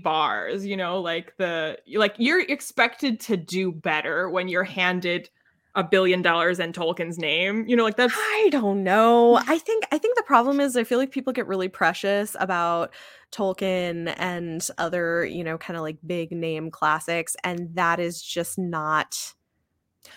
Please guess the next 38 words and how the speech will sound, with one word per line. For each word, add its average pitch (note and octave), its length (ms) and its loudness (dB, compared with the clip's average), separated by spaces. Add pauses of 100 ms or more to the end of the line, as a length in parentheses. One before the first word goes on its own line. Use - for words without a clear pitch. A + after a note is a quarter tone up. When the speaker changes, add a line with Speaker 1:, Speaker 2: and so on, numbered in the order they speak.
Speaker 1:
But E4 120 2
I D#4+ 40 8
mean, D#4+ 180 0
like, C#4+ 180 4
then C#4 200 4
I'm C4+ 160 2
like, C4+ 180 -2
"Why B3 240 2
are C#4 180 2
we B3+ 160 -2
adapting A3 520 0
Tolkien G3+ 400 -2
at F#3 120 -2
all?" A#3+ 340 -2
You D#4+ 80 -8
know, D4+ 140 0
like, C4 280 -2
I, G#3+ 120 6
f-, - 220 -12
okay, B3+ 180 0
you C#4 140 -2
have D4+ 160 0
a D4 40 0
billion G3+ 300 0
dollars, G#3+ 400 0
so B3 160 -2
adapt A3 400 0
Speaker 2:
Mm-hmm. F#3 40 -12
Speaker 1:
something F#4 260 -2 (140)
else. - 240 2
Like, A#3+ 140 0
if C4 80 -8
you D4+ 160 2
have F4+ 320 0
no C#4+ 280 2
real C#4 200 -2
interest G#3 640 -4
in G#3+ 140 0